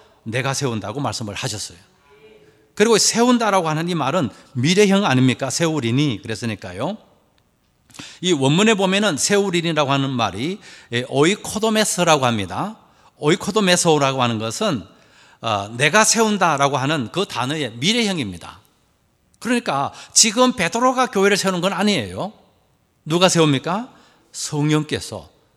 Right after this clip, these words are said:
예수님께서 앞으로 세운다는 것이죠. 그래서 오순절에 성령이 임하시고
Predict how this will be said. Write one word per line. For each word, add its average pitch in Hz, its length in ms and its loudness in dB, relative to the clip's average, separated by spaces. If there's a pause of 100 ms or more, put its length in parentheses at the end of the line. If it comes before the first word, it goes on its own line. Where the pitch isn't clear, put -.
(140)
예수님께서 156 720 -4 (220)
앞으로 190 680 -4
세운다는 190 520 -2
것이죠. - 320 -12 (760)
그래서 160 300 -2
오순절에 123 840 0 (380)
성령이 160 480 0
임하시고 117 760 -4